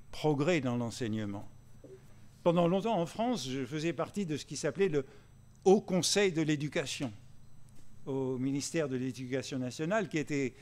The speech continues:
censé observer ce qui se passait à l'école, et donc je visitais beaucoup d'écoles. Et je visitais des, des écoles où il y avait ce qu'on appelait, je pense que ça existe en Italie aussi, des,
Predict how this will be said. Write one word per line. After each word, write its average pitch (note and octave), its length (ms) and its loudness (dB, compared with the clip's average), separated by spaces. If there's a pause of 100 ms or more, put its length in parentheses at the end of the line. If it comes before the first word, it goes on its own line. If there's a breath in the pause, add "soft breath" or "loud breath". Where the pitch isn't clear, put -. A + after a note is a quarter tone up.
(140 loud breath)
censé C#3+ 600 2 (220)
observer D#3+ 500 2
ce - 80 0
qui C3 140 -4
se - 80 -2
passait C#3 400 2 (560 loud breath)
à C3 100 -2
l'école, F3+ 420 4
et C#3+ 60 6
donc D3 200 6
je B2 120 2
visitais C#3 520 0
beaucoup D#3 320 -4
d'écoles. D3 480 0 (640 loud breath)
Et D3+ 340 6
je C3 120 2
visitais D3+ 640 2
des, B2+ 420 2 (380 loud breath)
des B2 160 0
écoles G3 300 4
où D3+ 60 2
il C#3+ 60 2
y D3 40 6
avait E3+ 180 4
ce F3+ 140 0
qu'on B2+ 240 -2
appelait, E3+ 320 0
je A2 140 -10
pense A2+ 220 -12
que B2+ 60 -12
ça C3 160 -8
existe C3 380 -8
en A#2+ 80 -8
Italie C3 400 -6
aussi, F3+ 340 -4 (420 loud breath)
des, C#3+ 560 2